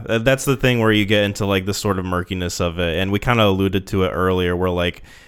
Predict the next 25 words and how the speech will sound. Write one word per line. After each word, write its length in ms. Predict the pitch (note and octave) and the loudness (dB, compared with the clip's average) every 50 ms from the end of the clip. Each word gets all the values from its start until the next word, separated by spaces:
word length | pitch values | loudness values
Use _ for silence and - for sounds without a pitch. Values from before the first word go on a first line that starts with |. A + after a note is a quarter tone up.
| - - | -16 -6
it 160 | - F#2+ F#2+ - | -4 -4 -2 -2
kinda 200 | G#2+ G2 F#2+ - | 0 0 0 0
feels 260 | - - F#2+ G2 G2 | 0 0 0 0 2
like 160 | G2+ G2 G2 | 0 0 0
some 180 | - - A2 G#2+ | 0 0 0 2
of 60 | A2 | 2
the 60 | A2 | 2
movies 300 | G#2+ A2 G#2+ G#2+ A2 G#2+ | 2 2 0 2 0 0
coming 320 | - - A2+ G#2+ G#2+ A2 G#2+ | 0 -2 -4 -2 -2 0 2
out 280 | G#2+ G#2+ A2 A2 A2 D2 | 2 2 4 2 2 0
might 300 | F#2+ G2 F#2+ F#2+ F#2+ F#2+ | -2 -2 0 0 2 2
be 140 | G#2+ G2+ F#2+ | 2 2 2
A 160 | F#2+ G2+ G2 | 2 2 4
I 120 | F#2+ G2 G2 | 2 2 2
generated 760 | G2 G#2+ G2+ G2+ G2+ G2 G2+ G2+ G2 G2 G#2 G2 F#2+ - - | 0 0 -2 0 0 0 2 2 2 0 0 -2 -2 -8 -8
and 260 | - F2+ F#2+ F#2 F#2 | -6 -4 -2 0 0
are 160 | F2+ F#2 F#2 | 0 0 0
just 240 | F#2 - G2 - - | -2 -4 -8 -8 -6
a 40 | G2 | -6
s-, 180 | F#2 - - | -6 -6 -6
product 440 | - - - G#2+ F#2 F#2 F#2+ G2 - | -2 0 0 2 2 2 0 0 -2
of 120 | G2 F2+ F#2+ | -4 -4 -4
a 40 | |
soulless 460 | F#2 - - - F#2 F2+ F2+ F#2 F2+ - | -4 -2 0 0 0 0 0 0 -2 -4
corporation, 800 | - - F#2+ F#2 - F#2 F#2 F2+ F2+ F2+ - - G2+ F#2+ G2 | -2 -2 -2 -2 0 0 0 0 0 -2 -2 -2 -4 -4 -4